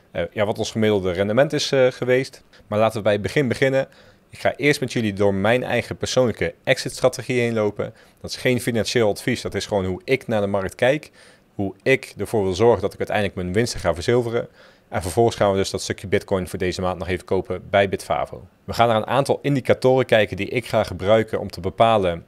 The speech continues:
eh, wanneer ik zou willen verkopen. Wat daarbij wel van belang is, of belangrijk is om even, eh, aan te geven, is dat, ehm, niemand de absolute waarheid in macht heeft. Dus niemand weet precies wanneer de volgende piek zal zijn. Ehm,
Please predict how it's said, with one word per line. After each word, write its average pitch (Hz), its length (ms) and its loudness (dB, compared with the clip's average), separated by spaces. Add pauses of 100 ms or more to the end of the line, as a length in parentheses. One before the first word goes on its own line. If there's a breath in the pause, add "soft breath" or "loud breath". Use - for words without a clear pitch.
(240)
eh, 98 160 -4
wanneer 113 200 2
ik 113 60 -4
zou 104 160 2
willen 98 160 0
verkopen. 147 500 0 (340 soft breath)
Wat - 140 0
daarbij 98 300 4
wel 110 240 6
van 101 160 0
belang 104 280 2
is, 120 140 -2
of 98 120 -10
belangrijk 101 340 2
is 95 120 -6
om 95 100 -4
even, 92 380 -2
eh, 87 160 -6
aan 110 200 -2
te - 80 -10
geven, 107 240 -2
is - 80 -6
dat, 95 260 0 (500 soft breath)
ehm, 92 500 0 (580)
niemand 113 600 2
de - 60 -4
absolute 107 380 -2
waarheid 98 380 4
in 95 520 -4
macht 92 280 0
heeft. 80 180 -4
Dus 87 120 -6
niemand 110 260 0
weet 110 160 0
precies - 440 -4
wanneer 101 520 0
de 92 80 -6
volgende 98 340 -2
piek 95 200 -8
zal 85 160 -4
zijn. 85 320 -2 (340 loud breath)
Ehm, 87 280 -6